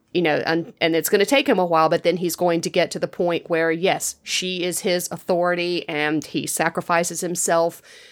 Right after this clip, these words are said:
to save her, to save their people, and to stop their civil war that winds up happening anyway, uh, despite Lanier's efforts. Um, and yeah,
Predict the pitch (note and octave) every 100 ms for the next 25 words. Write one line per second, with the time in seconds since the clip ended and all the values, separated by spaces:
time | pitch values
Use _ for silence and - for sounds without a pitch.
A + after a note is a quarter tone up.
0 | - - C#3+ - E3 D#3 F#3 F3 E3+ E3+
1 | E3 - D#3+ D#3+ D#3+ - F3+ F3 E3+ E3
2 | D#3+ D#3+ D#3+ - E3+ - D#3+ D#3+ E3 D#3+
3 | E3 D#3+ E3 D#3+ D#3 - - D3+ D3 D#3+
4 | D#3 D3+ D#3+ D#3+ E3 E3 F3 E3+ E3+ E3+
5 | E3+ - - - - - D3+ D#3+ E3 -
6 | E3 - E3+ E3 E3 E3+ E3+ E3 E3 -
7 | - _ _ - D#3 D#3 D#3+ D3+ - -
8 | D3+ - _ - D#3+ F#3 D3+ D3